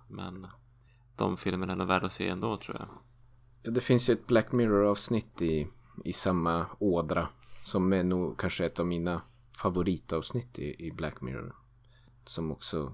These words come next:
Speaker 2: kretsar lite grann kring den grejen. Det finns väl någon skräckfilm som heter typ Gamer eller något sånt där, som, det är typ som Jumanji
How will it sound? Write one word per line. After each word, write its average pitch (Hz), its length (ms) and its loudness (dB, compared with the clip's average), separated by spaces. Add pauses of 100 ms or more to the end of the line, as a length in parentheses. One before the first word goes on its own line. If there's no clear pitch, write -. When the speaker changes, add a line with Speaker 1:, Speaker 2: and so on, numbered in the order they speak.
(140)
Speaker 2:
kretsar 73 440 -6
lite 65 280 -8
grann 67 240 -6
kring 71 260 -6
den 67 280 -6
grejen. 71 380 -6 (1000)
Det 107 140 -10
finns 123 300 2
väl 117 100 2
någon 113 140 2
skräckfilm 107 480 -2
som - 160 -2
heter 117 280 0
typ - 320 -6
Gamer 85 640 2
eller 76 200 -2
något 73 140 -4
sånt - 140 -10
där, 65 240 -4
som, 82 440 -8 (800)
det 101 100 4
är 95 60 6
typ - 260 0
som 90 420 2
Jumanji 98 800 4